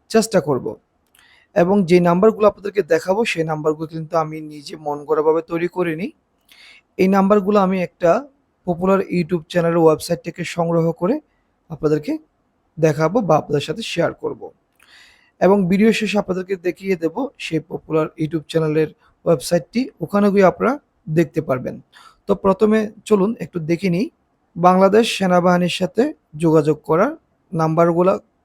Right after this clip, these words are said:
কোন কোন জায়গায় রয়েছে বা কোন কোন স্থানে রয়েছে। তো প্রথমে এখানে স্থান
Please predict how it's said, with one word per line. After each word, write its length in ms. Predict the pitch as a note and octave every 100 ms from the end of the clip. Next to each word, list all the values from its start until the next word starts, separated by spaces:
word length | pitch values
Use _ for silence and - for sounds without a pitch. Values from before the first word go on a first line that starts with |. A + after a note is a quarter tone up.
| -
কোন 120 | E3+
কোন 160 | E3 F3+ E3
জায়গায় 260 | D#3+ E3
রয়েছে 340 | D3+ D#3+ D#3 G#3+
বা 160 | E3+ D3 -
কোন 100 | D#3
কোন 120 | D3+ D3+
স্থানে 260 | - D#3+ D3+
রয়েছে। 360 | C#3+ C#3+ - - D4 _ _ - - - -
তো 60 | F3+
প্রথমে 300 | G3 F#3+ G#3+
এখানে 220 | G#3 G#3 G3+
স্থান 300 | - F3+